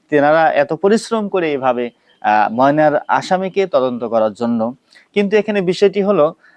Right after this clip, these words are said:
আহ, এখন পর্যন্ত যেহেতু ময়নার আসামিকে শনাক্ত করা হয়নি, শনাক্ত করা যায়নি, তাহলে ময়নার আসামি কি শনাক্ত হবে না? আমরা আল্লাহ রাব্বুল আলামিনের কাছে দোয়া করব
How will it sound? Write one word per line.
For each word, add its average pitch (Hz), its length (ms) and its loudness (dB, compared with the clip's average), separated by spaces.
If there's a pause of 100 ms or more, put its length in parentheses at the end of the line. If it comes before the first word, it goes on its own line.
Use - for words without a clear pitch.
আহ, 120 220 2
এখন 175 320 0
পর্যন্ত 190 480 0
যেহেতু 160 400 2
ময়নার 131 380 2
আসামিকে 156 600 -4 (340)
শনাক্ত 160 560 -2
করা 165 340 2
হয়নি, 139 520 0
শনাক্ত 147 400 -2
করা 143 260 2
যায়নি, 143 480 0 (460)
তাহলে 156 380 2
ময়নার 147 380 2
আসামি 180 500 -2
কি 196 260 -6 (280)
শনাক্ত 151 400 -2
হবে 139 280 2
না? 127 240 -2 (280)
আমরা 127 380 2 (240)
আল্লাহ 160 240 2
রাব্বুল 170 240 2
আলামিনের 160 540 4
কাছে 175 260 -2
দোয়া 127 280 2
করব 170 440 0